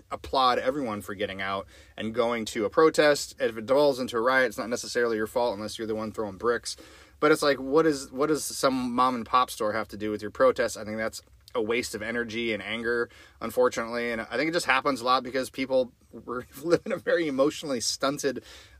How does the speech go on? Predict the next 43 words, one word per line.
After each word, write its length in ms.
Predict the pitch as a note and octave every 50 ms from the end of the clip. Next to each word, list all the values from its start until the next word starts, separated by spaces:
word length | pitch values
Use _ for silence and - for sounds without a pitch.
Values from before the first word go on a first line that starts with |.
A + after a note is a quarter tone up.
| - -
uh, 200 | C3 A2 G2+ G2 -
air, 340 | - B2+ B2 B2 B2 A#2 A2+ _ - - - -
age, 320 | C#3+ B2 B2 A#2 G#2 G2
I 100 | G2 F#2 F2+
think. 240 | - F#2+ F2+ F2+ F#2+
That 200 | G#2+ G#2 G#2 -
I, 100 | A#2 A2+ A2+ _ _ _ _ _ - - _ _ _ _ _ -
anyways, 380 | D3 C3 - - D#2 E2 - -
I'm, 140 | B2 B2+ B2+ -
that's 200 | B2+ B2+ - -
another 240 | A#2+ A#2+ A#2 A#2
tangent 440 | G#2+ - A#2 G#2+ G#2 G2 G#2 G#2 G2+
I, 260 | G2+ G#2 G#2 - -
I'm 160 | G2+ G2 G#2 G#2
not 100 | G#2 G2+
gonna 160 | A2 G2+ G2
try 160 | - A#2+ A2
to 100 | G#2 G2+
avoid. 360 | G#2 G#2+ B2+ C3+ C3+ C3 B2+ - - - - - - - - -
Anyways, 320 | G3 G#3+ F#3+ E3 D#3 - -
I, 120 | - E3 - -
those 360 | F3 C#3+ E3+ B3 D#4 E4 D#4
are 20 |
the 80 | B3+ B3
most 180 | A3 G3+ D#3+ F3
revolutionary 600 | F3+ F3+ F3+ F3+ F3 F3 - - D#3 C#3 C3+ B2
acts 280 | G#2+ D3+ C3 - - -
that 100 | A#2 A#2
I 120 | B2+ C3+
can 140 | - - B2+
remember 320 | A#2 A#2 A#2 A#2+ A2+ A2+
in 80 | G#2 G2+
my 140 | G#2 F#2 F#2
lifetime. 440 | F#2+ G2+ A2+ - - G#2+ G2 G#2+
And 80 | C3 G3+
those 140 | B3 C#4 C4+
are 60 | E3+
spread 320 | - - - E3+ D#3 D3
out 220 | C#3 D3+ G3 G3+ D3+
over 240 | B2+ A2 A2 G#2+ G#2
twenty-something 640 | - - C#3 B2+ B2+ B2 A2+ - C#3+ - A#2 G#2+ G2+
years. 480 | G#2+ D3 F#3+ C3 - - - - - - - - - - - _ _ -
So 880 | - - - D3+ C#3 C#3+ C#3+ C#3 C3+ C3 C3 C3 B2+ B2 B2 A#2+ A#2